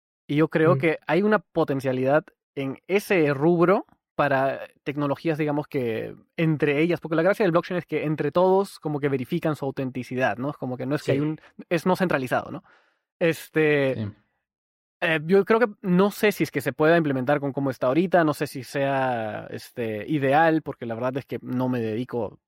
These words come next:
Speaker 1: para nada a ese rubro, pero por el mi-, por lo menos aquí en, en Perú, eh, todo lo que tiene que ver con piratería es como que, "Ah, su madre",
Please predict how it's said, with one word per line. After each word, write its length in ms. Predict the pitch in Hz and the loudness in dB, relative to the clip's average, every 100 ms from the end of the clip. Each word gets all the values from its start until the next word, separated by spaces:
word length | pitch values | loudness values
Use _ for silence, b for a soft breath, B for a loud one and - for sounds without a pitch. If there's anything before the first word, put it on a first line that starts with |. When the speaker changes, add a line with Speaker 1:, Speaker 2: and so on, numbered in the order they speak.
| - | -8
Speaker 1:
para 160 | 113 | -6
nada 300 | 120 139 131 | -2 -2 0
a 40 | 120 | -2
ese 160 | - | -6
rubro, 380 | 139 151 139 160 b b b | -2 -2 -2 -4 b b b
pero 200 | 160 135 | -2 0
por 120 | 143 | 0
el 80 | 143 | 0
mi-, 100 | 165 | 0
por 160 | - 156 | 0 0
lo 60 | |
menos 200 | 160 151 | 0 0
aquí 320 | 131 165 156 135 | -2 -4 -2 -2
en, 120 | 135 | -4
en 160 | 143 127 | -8 -4
Perú, 480 | 131 147 185 185 _ - | -2 0 0 -2 _ -14
eh, 140 | 127 123 | -12 -4
todo 180 | 143 | 0
lo 80 | 151 | 0
que 80 | 139 | -2
tiene 220 | 143 143 | -4 -4
que 80 | 135 | -2
ver 120 | 135 | -2
con 160 | 147 139 | -2 -4
piratería 440 | 131 123 123 127 | -2 -4 -4 -6
es 60 | 131 | -4
como 180 | 143 127 | -4 -4
que, 140 | 120 | -2
"Ah, 100 | 117 | -2
su 120 | - 127 | -4 -6
madre", 320 | 127 120 | -6 -6